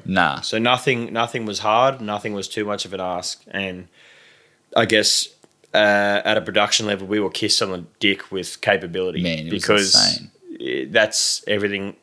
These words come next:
Speaker 2: had so
Speaker 1: Yeah.
Speaker 2: much fluidity in the whole job in itself.
Speaker 1: Yeah.
Speaker 2: The hardest part is for Wade and Will is gonna be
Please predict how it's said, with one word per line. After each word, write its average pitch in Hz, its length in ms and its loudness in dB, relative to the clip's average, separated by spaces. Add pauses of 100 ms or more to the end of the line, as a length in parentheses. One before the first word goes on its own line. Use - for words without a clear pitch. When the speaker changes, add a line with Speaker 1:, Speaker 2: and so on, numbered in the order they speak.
(100)
Speaker 2:
had 98 200 0
so - 200 4
Speaker 1:
Yeah. 104 80 2
Speaker 2:
much - 220 -4
fluidity 98 600 -2
in 92 80 -10
the 95 100 -4
whole 95 360 2 (180)
job 95 260 4
in 95 60 0
itself. 135 640 -2
Speaker 1:
Yeah. - 220 -4 (440)
Speaker 2:
The 95 100 -2
hardest 107 380 2
part 95 240 0
is 90 240 -4 (1120)
for 95 160 0
Wade 104 420 2 (420)
and 92 240 -6
Will 135 340 4 (200)
is 101 160 -6
gonna 95 220 -2
be 92 400 -6